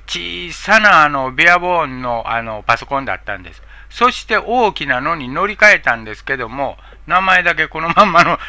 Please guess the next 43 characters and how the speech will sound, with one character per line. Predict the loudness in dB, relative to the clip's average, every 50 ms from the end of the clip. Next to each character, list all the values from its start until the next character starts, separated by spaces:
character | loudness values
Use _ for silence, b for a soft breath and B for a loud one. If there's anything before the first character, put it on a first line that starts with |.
| B B -4
状 | 0 2 2 2 2
態 | 2 2 2 2
に | 0
な | -6 -12 -12
っ |
て | -10 -10 -6
ま | -4 -4 -4
す。 | -4 -6 -12 -12 -12 -14 -20 -20 -20 -20 -20 -18 -10 -4
ま | -4 -4 -4
あ、 | -4 -8
以 | -10 -6
上 | -6 -4 -4
の | -4 -6 -4
よ | -4 -4 -2
う | -2
な | -4 -6
こ | -6 -10 -10
と | -10 -10 -8
で | -8 -8 -8
し | -8
ょ | -8 -10
う | -8
か | -8 -8
ね。 | -6 -4 -4 -6 -6 b b b b b -10
今 | -6 -6 -6 -6 -4
回 | 0 2 2 2 4
は | 2 0 -2
そ | -2 -4 -2 -2
う | -2
い |
う | -4
こ | -6 -8
と | -10 -8 -8 -2
で、 | 0 0 0 -2 B B B B B B B B B
あ | -2 -2 -2
の、 | -2 -4 -6 -6 -8 -8 -8 -10 -10 -10
シ | -10 -8 -10
ー | -10 -8
ピ | -10 -10
ー | -8 -6
ユ | -6 -6 -6 -6
ー | -6
の、 | -6 -4 -2 -2 -2 -4 -6